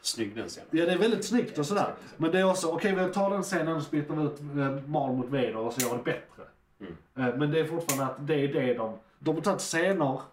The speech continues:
Speaker 2: kopierat dem och sen bytt ut vissa element. Liksom, och så har det blivit detta.
Speaker 1: Jo, men det känns verkligen så. Det känns som att, eh, och det,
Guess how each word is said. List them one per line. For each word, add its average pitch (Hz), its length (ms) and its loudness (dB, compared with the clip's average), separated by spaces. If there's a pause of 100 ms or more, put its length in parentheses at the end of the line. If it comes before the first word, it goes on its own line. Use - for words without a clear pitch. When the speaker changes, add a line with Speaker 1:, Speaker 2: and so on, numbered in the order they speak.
(140)
Speaker 2:
kopierat 143 540 0
dem 127 80 -2
och 131 80 -2
sen 143 160 0
bytt 131 220 0 (120)
ut 135 200 0
vissa 127 240 -2
element. 117 300 -2 (420)
Liksom, 98 360 -10
och 123 120 -10
så 120 180 0
har 113 140 -2
det 107 60 -8
blivit 113 280 -2
detta. - 240 -8 (1000)
Speaker 1:
Jo, 139 200 0
men 143 140 -2
det 143 80 2
känns - 320 -8
verkligen 120 320 -6
så. - 120 -12 (260)
Det 110 80 -6
känns 113 220 -8
som 107 160 -10
att, - 420 -10 (200)
eh, 92 500 -8
och 127 80 -2
det, 135 300 2